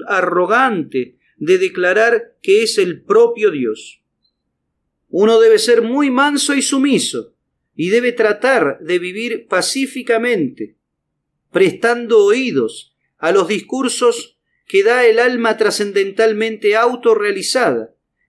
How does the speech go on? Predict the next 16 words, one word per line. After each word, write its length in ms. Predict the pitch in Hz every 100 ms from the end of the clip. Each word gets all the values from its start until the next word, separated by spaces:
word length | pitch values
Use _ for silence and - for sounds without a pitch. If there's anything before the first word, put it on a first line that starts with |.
| _
quien 260 | 214 202
habla 320 | 233 415 466
acerca 460 | 440 - 233 233 220
del 200 | 202 185
mensaje 560 | 185 175 - 226 220 185
del 180 | 165
Bhagavad 580 | 139 147 214 220 214 208 143
Dharma, 600 | 175 226 143 117 104 _ _ _
o 180 | - 180
la 120 | 190
religión 840 | 185 185 180 180 233 262 156 113 - _
de 240 | - 151 180
glorificar 800 | 180 180 170 170 - 220 233 233
al 160 | 180 165
Señor 400 | - 170 214 196
Supremo 640 | - 151 220 247 123 107